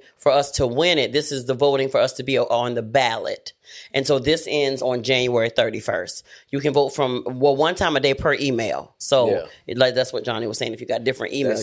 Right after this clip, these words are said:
Speaker 2: sound
Speaker 1: can,
Speaker 2: way better than what I
Speaker 1: you
Speaker 2: said.
Speaker 1: can vote per email, um, one time per email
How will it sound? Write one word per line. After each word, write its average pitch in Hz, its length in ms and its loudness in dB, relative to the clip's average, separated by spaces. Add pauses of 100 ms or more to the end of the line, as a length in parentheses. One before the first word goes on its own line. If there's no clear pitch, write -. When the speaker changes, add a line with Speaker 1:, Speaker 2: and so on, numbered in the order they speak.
Speaker 2:
sound 95 100 -4
Speaker 1:
can, 117 140 -4
Speaker 2:
way 101 200 0
better 92 300 -4
than 85 160 -10
what 87 120 -4
I 85 120 -4
Speaker 1:
you 160 140 -4
Speaker 2:
said. - 80 -4
Speaker 1:
can 143 160 0
vote 135 380 0
per 160 220 2
email, 123 720 -2
um, 127 220 -2
one 131 160 0
time 120 240 -2
per 127 160 -2
email 104 440 -6